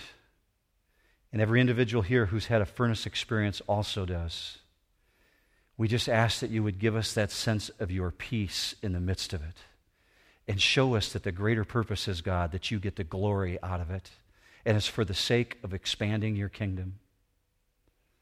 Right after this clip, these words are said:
Father, for individuals who are here today that may not have that relationship with you yet, I pray for your conviction.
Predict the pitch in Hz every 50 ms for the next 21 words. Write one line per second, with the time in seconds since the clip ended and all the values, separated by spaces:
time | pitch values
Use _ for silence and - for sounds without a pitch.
0 | _ _ _ _ _ _ _ _ _ _ _ _ _ _ _ _ _ - 131 127
1 | 127 117 104 117 113 127 156 131 143 143 117 135 135 127 117 - 131 127 120 110
2 | 98 123 123 123 120 - 120 110 117 113 110 104 101 104 98 107 113 110 113 113
3 | 107 101 104 110 107 101 110 110 - 107 107 104 104 104 104 - - 113 104 -
4 | 117 101 - 110 98 101 107 107 104 101 101 101 101 104 - - - - - -
5 | _ - 107 101 - - - - 117 120 117 110 104 - - 104 101 98 90 -
6 | - 95 82 90 85 - - - - 76